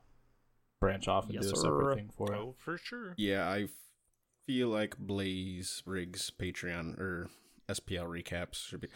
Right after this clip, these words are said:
Speaker 4: So here's a real torn part about when we do Patreon episodes, right? Unless it's a real goof off one we don't wanna have on our thing.
Speaker 3: Yeah.
Speaker 4: A lot of it's like,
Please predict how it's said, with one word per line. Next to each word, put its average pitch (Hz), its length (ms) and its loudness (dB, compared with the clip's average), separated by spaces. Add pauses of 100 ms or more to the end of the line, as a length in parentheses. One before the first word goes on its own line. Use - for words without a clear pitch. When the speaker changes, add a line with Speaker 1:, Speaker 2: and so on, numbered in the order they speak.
(200)
Speaker 4:
So 196 220 6
here's 277 260 8
a 262 80 12
real 202 260 6
torn 156 340 8
part 123 240 8
about 101 300 6
when 101 160 0
we 98 100 2
do 101 140 2
Patreon 85 640 0 (100)
episodes, - 600 -4 (220)
right? 101 220 4
Unless 131 320 6
it's 180 140 0
a 156 60 6
real 127 200 8
goof 107 320 2
off 107 280 6
one 104 280 4
we 101 120 2
don't 90 280 2
wanna 90 220 0
have 90 340 0
on 87 200 -2
our 85 300 0 (180)
thing. 101 320 0 (160)
Speaker 3:
Yeah. 95 320 -4 (120)
Speaker 4:
A 107 60 4
lot 101 220 6
of 135 80 2
it's 151 200 2
like, 104 400 4